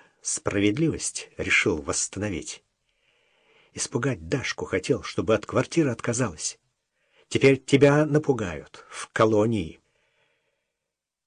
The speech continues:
В дверь коротко позвонили. Максим промокнул лицо полотенцем, крикнул в зал: "Даш, я открою!"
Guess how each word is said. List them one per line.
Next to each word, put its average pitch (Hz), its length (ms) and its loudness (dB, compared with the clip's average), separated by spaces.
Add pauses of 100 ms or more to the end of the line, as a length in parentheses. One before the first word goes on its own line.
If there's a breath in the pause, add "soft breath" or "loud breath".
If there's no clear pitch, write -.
(140)
В 104 100 -2
дверь 175 400 8
коротко 147 460 4
позвонили. 101 720 2 (800)
Максим 156 640 4 (100)
промокнул 147 600 8
лицо 131 440 6
полотенцем, 156 840 4 (500)
крикнул 127 460 6
в 104 60 0
зал: 113 280 10
"Даш, 131 400 6
я 131 140 10
открою!" 139 640 8